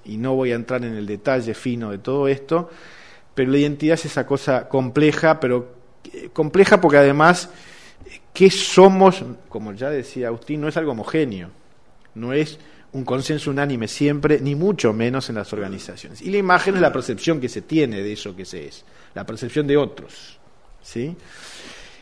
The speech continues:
Hay una tendencia fuerte, predominante, a trabajar comunica-, desde la comunicación sobre la imagen. Entonces, por ejemplo, hay toda una zona de trabajar lo visual, lo gestual, el logotipo, los aspectos, ¿no? Le-,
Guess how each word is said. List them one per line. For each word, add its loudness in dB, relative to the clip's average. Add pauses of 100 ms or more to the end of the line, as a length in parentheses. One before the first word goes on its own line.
(280)
Hay 8
una 2
tendencia 0
fuerte, 6
predominante, -2
a 2
trabajar 0
comunica-, -4
desde 4
la 2
comunicación -4
sobre 0
la 0
imagen. -6 (640)
Entonces, 0
por 2
ejemplo, 2
hay 4
toda 2
una 4
zona 2
de 2
trabajar 4
lo 2
visual, 4
lo 2
gestual, -4
el -4
logotipo, -4
los -8
aspectos, -10
¿no? -10
Le-, -10